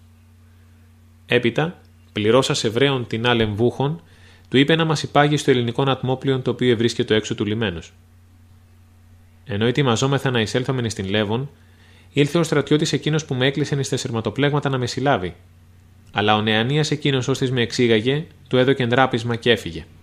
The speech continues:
Ανήλθομεν εις το ελληνικόν ατμόπλιον κι εγώ φρόντισα να τοποθετήσω τα πράγματά μου. Αφού δε τα ετοποθέτησα, εστράφην δια να έβρω τον νεανίαν εκείνον, το σωτήρα μου, να τον ευχαριστήσω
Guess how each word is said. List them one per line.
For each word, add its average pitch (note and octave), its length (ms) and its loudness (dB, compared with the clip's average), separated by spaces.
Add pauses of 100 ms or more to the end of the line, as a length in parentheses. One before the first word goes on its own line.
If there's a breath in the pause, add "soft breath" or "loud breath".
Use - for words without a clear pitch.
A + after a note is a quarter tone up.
(1800 soft breath)
Ανήλθομεν E3+ 480 2
εις D#3+ 100 -2
το E3 80 4
ελληνικόν C#3+ 360 4
ατμόπλιον C#3+ 520 2
κι C#3+ 100 0
εγώ C#3+ 140 6
φρόντισα D3 380 0
να C3+ 80 0
τοποθετήσω B2 520 -2
τα B2 80 2
πράγματά A#2 500 0
μου. F2+ 180 -6 (680)
Αφού A2 260 0
δε C3 120 2
τα C3 100 2
ετοποθέτησα, A#2+ 840 0 (280)
εστράφην D3+ 480 0
δια C#3+ 120 2
να C3+ 80 0
έβρω D3 180 2
τον C3+ 140 0
νεανίαν C3 400 0
εκείνον, A#2+ 400 -2
το G#2+ 60 0
σωτήρα A#2+ 400 2
μου, A#2+ 80 0
να A#2+ 80 0
τον A2+ 120 0
ευχαριστήσω A#2 760 -2